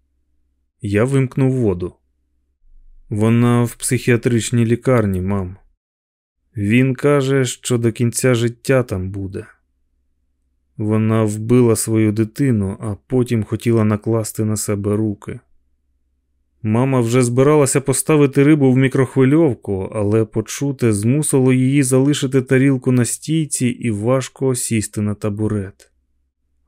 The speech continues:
«О Боже! Мона мені розказувала, що донька — лаборантка в біолабі Каліфорнійського технологічного.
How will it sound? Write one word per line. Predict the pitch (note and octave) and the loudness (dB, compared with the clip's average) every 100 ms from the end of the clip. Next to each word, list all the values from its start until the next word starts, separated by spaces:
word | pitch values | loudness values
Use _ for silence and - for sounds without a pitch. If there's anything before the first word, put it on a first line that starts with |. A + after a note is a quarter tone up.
| - | -4
«О | F#3+ F#3 E3+ | 0 0 0
Боже! | F#3 F3 D3 D#3 D3 C3+ _ _ _ _ _ _ _ _ _ _ _ _ | 0 0 0 -2 -6 -8 _ _ _ _ _ _ _ _ _ _ _ _
Мона | F#3 G#3+ G#3 | 2 4 4
мені | G#3 G3 G3 | 6 4 4
розказувала, | G3 - - G#3 G3+ G3 F#3+ F#3+ F#3 | 2 -2 0 0 2 2 4 2 0
що | - - F#3 | -4 -2 0
донька — | F3 G3+ A3 F#3+ - D3 | 2 2 4 2 2 0
лаборантка | C#3+ E3+ F#3+ G#3+ G#3+ - G3+ | 2 2 2 2 0 0 -2
в | |
біолабі | F#3 G3+ G3 G3+ G#3 G3 | 2 4 4 4 4 2
Каліфорнійського | G3 G3 G3 G3+ F#3+ G3 F#3+ - F#3+ | 2 2 2 2 4 4 2 0 0
технологічного. | F#3+ - G3 F#3+ G3 G#3 G3+ - C3 B2+ C#3 | 0 -2 2 2 2 0 -2 -4 -6 -6 -6